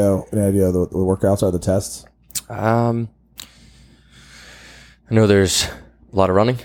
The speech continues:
Speaker 1: Yeah.
Speaker 2: a lot of swimming,
Speaker 1: Yeah.
Speaker 2: um, a lot of body weight exercises.
Speaker 1: Yeah.
Speaker 2: Uh, so I'm doing a lot of CrossFit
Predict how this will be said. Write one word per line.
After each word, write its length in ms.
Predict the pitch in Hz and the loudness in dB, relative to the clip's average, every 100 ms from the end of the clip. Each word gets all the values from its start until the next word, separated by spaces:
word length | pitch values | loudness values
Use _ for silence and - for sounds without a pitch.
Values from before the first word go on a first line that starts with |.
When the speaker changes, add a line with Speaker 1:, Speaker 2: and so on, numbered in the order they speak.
| - - | -16 -4
Speaker 1:
Yeah. 240 | 80 76 - | -2 -2 -2
Speaker 2:
a 40 | |
lot 100 | 92 | -4
of 60 | 95 | -2
swimming, 300 | - 104 107 - - | 0 0 -2 -6 -8
Speaker 1:
Yeah. 180 | 76 69 - - | -4 -4 -6 -10
Speaker 2:
um, 300 | - 98 - _ | -12 -12 -16 _
a 40 | - | -4
lot 120 | 92 | -4
of 80 | 90 | 0
body 240 | 90 92 | 0 0
weight 200 | 90 92 | 0 -2
exercises. 800 | 95 - 90 92 92 101 - - | -4 -4 -4 -2 -2 -4 -8 -10
Speaker 1:
Yeah. 280 | - 78 73 - - | -2 0 0 -4 -14
Speaker 2:
Uh, 220 | - 82 - | -8 -6 -2
so 160 | - | -2
I'm 100 | 92 | 0
doing 200 | 92 92 | 0 0
a 40 | 92 | -2
lot 120 | 87 | -2
of 60 | - | -2
CrossFit 460 | 90 92 - 107 | -2 0 0 -2